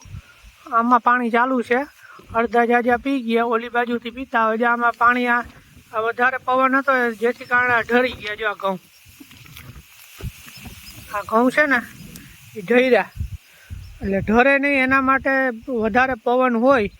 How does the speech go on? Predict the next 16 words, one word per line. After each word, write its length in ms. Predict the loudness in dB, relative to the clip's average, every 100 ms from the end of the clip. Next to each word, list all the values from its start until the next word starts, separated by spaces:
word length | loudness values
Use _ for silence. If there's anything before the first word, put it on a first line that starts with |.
| _ -18 -12
તો 80 | -8
પાણી 400 | -2 0 2 2 4
વારવું 440 | 2 2 -2 0
નહીં. 180 | 0 -2 -8 -18 -20 -20 -20 -20 -20 -20 _ _ _ -20 -18 -14 -12 -10 -10 -12 -16 -20 -14 -10 -2
જો 100 | 2
આ 120 | 2 0
રહ્યા, 300 | -6 -8 -10 -8 -8 -10 -14 -18 -20 -20 -18 -4
આ 60 | 0
ઘઉં 220 | 4 4
ઢર્યા, 400 | 4 4 2 -4 -8 -18 -10 -10 -10 -16 -16 -16 -16 -20 -20 -20 -20 -20 -20 -20 -2
બરોબર? 420 | 4 4 6 2 2 -14 -20 -20 -20 -20 -16 -16 -16 -20 -20 -20 -12 -8 -6 -8 -8 -6 -4 -6 -6
આ 60 | -6 2
ઘઉં 160 | 2
ઢર્યા, 440 | 4 4 4 4 4
જો 60 | 2
આ. 120 | 0